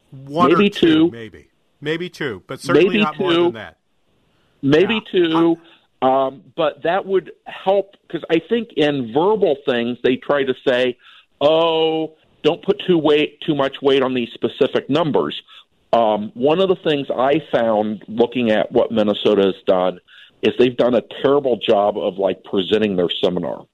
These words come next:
Speaker 2: When you, when you don't have a lot of precision in your results, you don't show a lot of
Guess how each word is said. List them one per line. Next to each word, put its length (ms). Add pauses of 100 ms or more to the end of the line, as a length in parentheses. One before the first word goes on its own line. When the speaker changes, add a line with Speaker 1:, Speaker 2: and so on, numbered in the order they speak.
(460)
Speaker 2:
When 200
you, 340 (100)
when 200
you 320 (180)
don't 420
have 200
a 60
lot 200
of 60
precision 600
in 100
your 100
results, 560 (460)
you 140
don't 460 (260)
show 420
a 60
lot 280
of 60